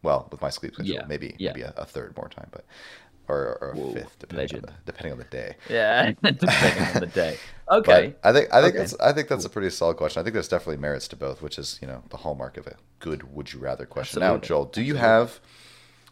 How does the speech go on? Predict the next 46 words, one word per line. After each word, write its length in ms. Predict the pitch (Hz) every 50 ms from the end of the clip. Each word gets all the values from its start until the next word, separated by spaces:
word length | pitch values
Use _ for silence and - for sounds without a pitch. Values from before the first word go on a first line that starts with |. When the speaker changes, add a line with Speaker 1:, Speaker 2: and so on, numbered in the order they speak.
| _ -
Speaker 1:
one 200 | 87 87 90 90
more, 420 | 82 85 85 82 80 73 67 65 - -
perhaps, 540 | - 73 78 80 76 - - - - - -
to 100 | - -
finish 400 | - - - - 90 - - -
us 140 | 76 - 78
out 300 | 73 69 65 - - - - - - _ _ _ _
for 140 | _ - 71
this 300 | 69 67 - - - 80
would 160 | 73 69 -
you 80 | 71
Speaker 2:
I 40 | 78 69
Speaker 1:
rather 160 | 71 - 117
Speaker 2:
do. 200 | 135 139 - - -
Speaker 1:
segment 480 | - - - - 71 65 - - 67 -
here 180 | 76 67 67
on 140 | 67 64 62
the 60 | - -
Speaker 2:
Just, 160 | - - -
Speaker 1:
Spoon 220 | - - - 69 -
Dude 120 | - -
Speaker 2:
just 180 | - 143 - -
Speaker 1:
podcast? 20 |
Speaker 2:
before 280 | - - - 143 120 113
we, 220 | 113 110 107 101
uh, 200 | 95 95 92 92
just 180 | - - 123 127
before 180 | - - 147 123
we 120 | 110 101
get 120 | 110 110 104
into 140 | 98 - -
something 300 | - 101 101 - - 95
that 80 | 95
we 80 | 98 107
haven't 140 | 127 120 95
done 160 | 113 104 98
for 120 | - 95
a 60 | 90
while, 300 | 90 92 95 92 82 80
I'm 120 | 80 85 90
very 220 | 98 104 98 85
excited. 460 | - - - 95 90 87 - - - - - - - - - - - - - - - - - -
Would 320 | 101 107 123 147 170 160 170
you 140 | 190 180
rather, 360 | 143 127 104 90 82 - - - - _ _ _ - - - -
<laughs> 60 | 139